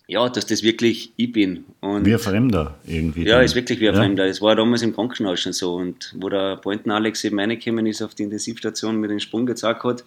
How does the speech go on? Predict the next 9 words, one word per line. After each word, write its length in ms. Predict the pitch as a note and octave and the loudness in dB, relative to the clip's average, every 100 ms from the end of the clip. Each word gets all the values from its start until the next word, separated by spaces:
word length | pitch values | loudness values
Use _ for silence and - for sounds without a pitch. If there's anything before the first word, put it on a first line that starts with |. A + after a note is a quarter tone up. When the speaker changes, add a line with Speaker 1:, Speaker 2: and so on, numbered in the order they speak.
| - | -6
Speaker 1:
Ich 60 | |
bin 100 | - C#3 | 2 6
ja 180 | C3 | 8
aufgewacht 480 | A#2 C3+ - E3 D#3+ | 8 6 4 0 4
eben 160 | D#3+ D#3+ | 6 8
in 80 | D3+ | 8
der 80 | D3+ | 6
Intensivstation, 840 | D3 C#3+ F3 D#3+ E3 - D#3+ E3+ | 4 0 -2 -2 -4 0 2 4
dann 580 | C#3 B2+ B2+ B2+ B2 | 4 6 6 6 4